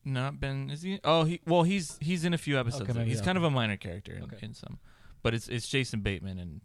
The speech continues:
Speaker 1: um,
Speaker 2: Yeah, yeah.
Speaker 1: a whole, yeah. Um, but when it was on T V was a while ago. Like, it was on Fox for, like, three seasons.
Speaker 2: Yeah.
Speaker 1: Super funny. Like, makes me cry laughing
Speaker 2: Yeah.
Speaker 1: sometimes. And then it got canceled, and they stopped making it for, like, ten years or something. And Netflix started making it.
Speaker 2: Gotcha.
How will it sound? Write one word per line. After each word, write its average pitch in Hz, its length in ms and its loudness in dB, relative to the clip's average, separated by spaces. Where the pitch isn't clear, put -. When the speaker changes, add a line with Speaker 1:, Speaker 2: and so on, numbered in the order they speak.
Speaker 1:
um, - 120 -8
Speaker 2:
Yeah, 202 80 -2
yeah. 165 300 -4
Speaker 1:
a 113 60 -6
whole, 107 200 -8
yeah. 98 200 -6
Um, 107 420 2
but 123 200 4
when 135 160 6
it 147 40 4
was 123 180 2
on 131 260 2
T 113 180 0
V 104 400 -2
was 113 160 0
a 98 80 0
while 92 380 2
ago. 82 300 -8
Like, 95 240 -2
it 104 60 -2
was 117 120 0
on 107 140 2
Fox 110 280 0
for, - 120 -8
like, 92 120 -6
three 101 220 -6
seasons. 131 500 -4
Speaker 2:
Yeah. 143 320 2
Speaker 1:
Super - 600 -2
funny. 87 460 -6
Like, 98 160 -4
makes 117 240 -4
me 113 80 -4
cry 95 260 -4
laughing 85 300 -8
Speaker 2:
Yeah. - 100 -20
Speaker 1:
sometimes. 98 460 -4
And 98 180 -8
then 98 140 -6
it 92 80 -8
got 90 180 -10
canceled, 107 460 -4
and 92 120 -10
they 92 100 -8
stopped 101 260 -8
making 95 240 -6
it 90 80 -12
for, - 80 -8
like, 82 160 -10
ten 95 280 -6
years 90 200 -8
or 76 60 -14
something. 65 300 -12
And 92 120 -10
Netflix - 360 -12
started 87 340 -12
making 87 280 -10
it. - 20 -10
Speaker 2:
Gotcha. 104 340 -8